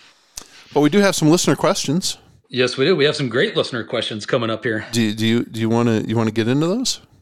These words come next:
Speaker 2: I sure do.
Speaker 1: All right, let's do this.
Speaker 2: All right, I already have some notes written down for
Speaker 1: Oh,
Speaker 2: you.
Speaker 1: <laughs> oh, no, no. <laughs> All right, well, hey, the, uh, local W C H L travel agent has asked,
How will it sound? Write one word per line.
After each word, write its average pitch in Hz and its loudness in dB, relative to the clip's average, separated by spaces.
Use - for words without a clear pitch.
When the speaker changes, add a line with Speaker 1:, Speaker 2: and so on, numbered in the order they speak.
Speaker 2:
I 120 -4
sure 127 -6
do. 190 -2
Speaker 1:
All 135 2
right, 117 0
let's - 2
do 107 -2
this. 90 -4
Speaker 2:
All 156 -2
right, 180 0
I - -8
already 165 -2
have 202 -2
some 240 -4
notes 190 -2
written 127 -8
down 113 -6
for 120 -4
Speaker 1:
Oh, 135 4
Speaker 2:
you. 127 0
Speaker 1:
<laughs> - -10
oh, 143 4
no, 127 2
no. 120 2
<laughs> 156 -2
All 151 2
right, 175 4
well, 143 6
hey, 151 2
the, 123 4
uh, 117 4
local 170 2
W 147 2
C 156 2
H 143 4
L 143 6
travel 143 4
agent 107 2
has 120 4
asked, 117 0